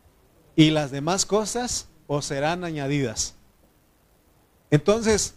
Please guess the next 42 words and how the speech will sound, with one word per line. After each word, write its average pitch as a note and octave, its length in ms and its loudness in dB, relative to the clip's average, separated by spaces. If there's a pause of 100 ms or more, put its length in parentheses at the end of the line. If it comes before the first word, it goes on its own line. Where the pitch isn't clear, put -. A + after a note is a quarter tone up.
(100)
¿qué G#3 160 0
es B3 60 -6
lo B3+ 160 -4
primero F3+ 540 -4
que E3 120 -6
tiene F#3 200 -6
la F#3 80 -2
iglesia E3+ 360 -4
que D#3 100 -12
estar D#3+ 180 -6
orando? E3+ 460 -4 (640)
Por E3+ 240 4
la F#3+ 160 -4
predicación C#3 560 -8
del C#3+ 140 -8
evangelio. A2+ 460 -14 (800)
Que, C3+ 420 2
que C#3+ 160 0
los C#3 200 -4
hermanos D#3+ 440 -6
que - 80 -8
están E3 240 -6
predicando, E3 720 -2 (120)
que C3+ 140 -6
no D#3+ 300 -6
se F3+ 160 0
desanimen. C#3 640 -6 (880)
¿Alguna D#3+ 340 0
de G3 80 2
ustedes, F3+ 340 -2
alguna D#3+ 300 -2
vez F3+ 180 -2
ustedes E3 520 -4
han E3 160 -6
hablado D#3+ 420 -4
a D3+ 100 -2
alguien E3 320 -6
y C3+ 80 -10
como C3+ 240 -14
que C#3+ 100 -20
esa D#3+ 180 -8
persona D#3+ 440 -8